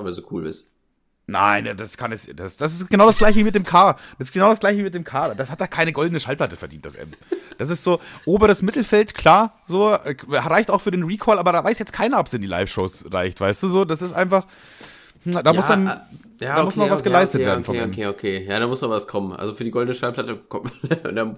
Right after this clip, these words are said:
Speaker 1: brauchst du ein bisschen mehr. Ich finde, das M hat aber auch so ein bisschen, äh, ja, egal, komm.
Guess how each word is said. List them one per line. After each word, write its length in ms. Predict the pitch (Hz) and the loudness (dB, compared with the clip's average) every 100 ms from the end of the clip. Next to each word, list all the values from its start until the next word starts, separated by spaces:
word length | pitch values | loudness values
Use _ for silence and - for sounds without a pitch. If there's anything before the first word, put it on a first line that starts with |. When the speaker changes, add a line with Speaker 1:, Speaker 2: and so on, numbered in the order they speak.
| - | -10
Speaker 1:
brauchst 320 | 101 107 - | -6 -6 -6
du 40 | |
ein 40 | 98 | -12
bisschen 220 | - 82 | -10 -8
mehr. 220 | 87 90 - - - - - | -4 -6 -8 -18 -20 -20 -10
Ich 140 | - | -6
finde, 160 | - 165 | 0 2
das 120 | 165 | 2
M 220 | - 175 196 | 0 -4 -2
hat 100 | 156 | -4
aber 140 | 151 | -2
auch 80 | 165 | -2
so 160 | 165 156 | -2 -4
ein 100 | 151 | -4
bisschen, 400 | 165 - 143 143 | -6 -6 -6 -6
äh, 40 | |
ja, 500 | - 120 120 117 120 - - 160 | -2 0 0 -2 -6 -16 -6 -2
egal, 400 | 160 - 127 98 - | -2 -4 -8 -12 -12
komm. 240 | - 113 | -10 -8